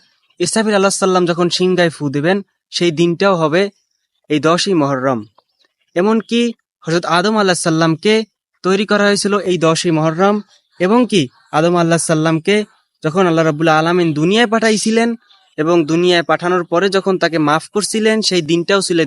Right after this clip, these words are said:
দশই মুহররম। হযরত নূহ আলাইহিস সালামের জমানায় যখন বন্যা হয়েছিল, প্লাবন হয়েছিল, সেই প্লাবনের হাত থেকে আল্লাহ রাব্বুল আলামিন দীর্ঘ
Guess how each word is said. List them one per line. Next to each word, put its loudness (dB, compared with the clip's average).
দশই 0
মুহররম। -2
হযরত 0
নূহ 2
আলাইহিস 2
সালামের 0
জমানায় 0
যখন 0
বন্যা 0
হয়েছিল, -2
প্লাবন 0
হয়েছিল, 0
সেই -4
প্লাবনের 0
হাত -2
থেকে -2
আল্লাহ 2
রাব্বুল 0
আলামিন 2
দীর্ঘ -2